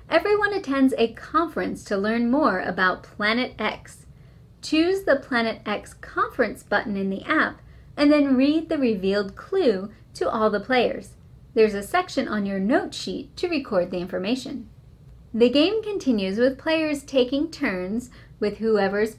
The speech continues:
pawn is farthest behind on the time track until someone locates Planet X, which triggers the end of the game. Then each player whose pawn is at least one sector behind the player who discovered Planet X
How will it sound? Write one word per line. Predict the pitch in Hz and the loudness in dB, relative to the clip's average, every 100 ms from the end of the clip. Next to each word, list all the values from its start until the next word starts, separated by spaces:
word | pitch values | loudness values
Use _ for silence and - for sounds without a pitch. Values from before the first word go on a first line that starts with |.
| - | -18
pawn | - 415 339 240 262 | -14 -2 2 2 0
is | 247 233 | -2 -4
farthest | - 208 208 262 - | -2 0 2 0 -2
behind | 339 302 220 190 220 | -6 0 0 0 -2
on | 233 | -2
the | 262 | -4
time | 269 320 330 302 | -2 -2 -2 -2
track | 214 190 196 - - - 381 | -2 -2 -4 -14 -20 -14 -6
until | 403 381 | 0 0
someone | 381 392 392 381 311 | 0 0 0 2 4
locates | 277 302 302 285 - | 4 4 -2 -4 -6
Planet | - 277 247 220 - | -6 -4 -2 -4 0
X, | 294 247 - - - - - - | 2 2 -2 -18 -20 -20 -20 -4
which | 269 269 - | -2 -2 -2
triggers | - 453 220 185 175 | 0 4 2 0 -4
the | 196 | -4
end | 180 | -2
of | 175 | -4
the | 185 | -4
game. | 185 233 - 254 - - - | -4 -4 -6 -12 -16 -12 -2
Then | 214 220 214 | 2 2 2
each | 226 294 - - | 2 2 0 -10
player | - 330 220 185 214 | -2 2 4 2 0
whose | 285 285 | -2 -4
pawn | 285 - 339 339 339 | -6 -4 0 0 0
is | 262 240 | 2 2
at | 226 214 | 2 0
least | 214 214 - | -2 -2 -6
one | 196 185 202 247 311 | -6 -2 0 2 0
sector | - 302 302 320 320 | 0 -4 -2 -6 -4
behind | 320 302 285 262 | -4 0 2 2
the | 208 | -2
player | 196 220 202 196 | -4 -2 -2 -2
who | 208 | -2
discovered | 190 196 - 359 349 233 - | -4 -8 0 2 4 2 0
Planet | 202 180 180 - | -6 -4 -4 -4
X | 196 214 - | -6 -6 -16